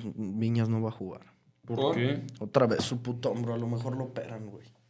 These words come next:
Speaker 2: Güey, lleva lesionado años.
Speaker 3: Años.
Speaker 1: Otra
Speaker 3: Años.
Speaker 1: vez, güey.
Speaker 3: ¿Ya lo habían operado, no?
Speaker 1: No, no lo operaron, pero estuvo de baja como mes y medio. Y luego, ¿te acuerdas que contra el América ya otra vez iba a chingar? Luego contra el Urawa Red Diamonds otra vez.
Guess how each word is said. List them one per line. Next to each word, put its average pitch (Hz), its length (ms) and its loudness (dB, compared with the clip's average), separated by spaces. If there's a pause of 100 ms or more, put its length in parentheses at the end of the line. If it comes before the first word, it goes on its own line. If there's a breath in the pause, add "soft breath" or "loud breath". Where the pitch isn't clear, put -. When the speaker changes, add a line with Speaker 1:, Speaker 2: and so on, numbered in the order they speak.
(120)
Speaker 2:
Güey, 143 280 6
lleva 143 200 8
lesionado 147 720 4
años. 170 420 8
Speaker 3:
Años. 196 560 8
Speaker 1:
Otra 123 420 2
Speaker 3:
Años. 120 120 6
Speaker 1:
vez, 120 220 4
güey. 120 100 2
Speaker 3:
¿Ya 143 80 12
lo 175 60 10
habían 175 140 6
operado, 156 300 6
no? 220 360 2
Speaker 1:
No, 143 360 4
no 170 160 8
lo 185 120 10
operaron, 190 560 8
pero 156 200 8
estuvo 156 400 6
de 156 60 10
baja 156 300 6
como 135 240 2
mes 143 240 4
y 156 40 2
medio. 180 500 4
Y 139 80 -2
luego, 139 200 4
¿te 139 100 -2
acuerdas 156 220 0
que 170 100 0
contra 127 280 4
el 120 80 8
América 139 340 6
ya 127 140 0
otra 156 180 0
vez 143 220 0
iba 156 140 4
a 151 40 2
chingar? 139 320 4
Luego 165 220 8
contra 147 260 2
el 139 80 2
Urawa 147 320 8
Red 156 180 4
Diamonds 156 360 2
otra 165 240 6
vez. 165 240 2